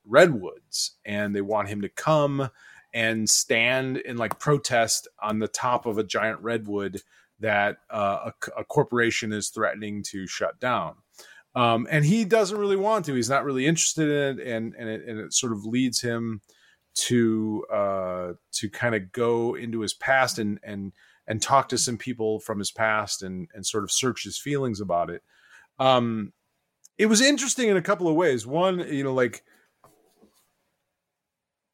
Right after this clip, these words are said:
I have a tendency when anything that is sort of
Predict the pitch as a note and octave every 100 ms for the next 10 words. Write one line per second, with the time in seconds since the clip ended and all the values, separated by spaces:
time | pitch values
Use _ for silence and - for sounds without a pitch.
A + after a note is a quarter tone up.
0 | - - - - - D#3 E3 F3 E3 E3
1 | D3+ C#3+ B2 - - D3 C#3+ C#3+ C3+ -
2 | B2+ B2 A#2 A2+ G#2 _ - B2 A2 A2
3 | G#2+ - B2 B2+ A#2+ B2+ A#2+ A2+ G#2+ G#2+
4 | G#2 - - G#2+ G2+